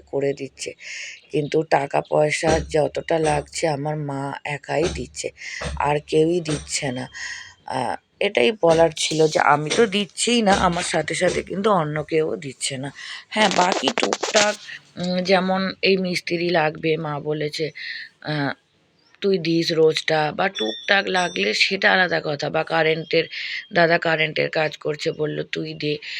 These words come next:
এই বেসিনটা কিনে দিয়েছিলাম, এই রকমগুলো দিচ্ছি, কিন্তু বাথরুমে সমস্ত খরচ, বাড়ির খরচ, সব কিছুই কিন্তু আমার মা চালাচ্ছে, জানো তো। Good morning, welcome back to my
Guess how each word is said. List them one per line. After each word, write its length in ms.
এই 160
বেসিনটা 520
কিনে 320
দিয়েছিলাম, 580
এই 280
রকমগুলো 640
দিচ্ছি, 360
কিন্তু 360
বাথরুমে 520
সমস্ত 600
খরচ, 540
বাড়ির 440
খরচ, 460
সব 260
কিছুই 280
কিন্তু 340
আমার 240
মা 320
চালাচ্ছে, 520
জানো 280
তো। 220
Good 400
morning, 560
welcome 420
back 180
to 60
my 180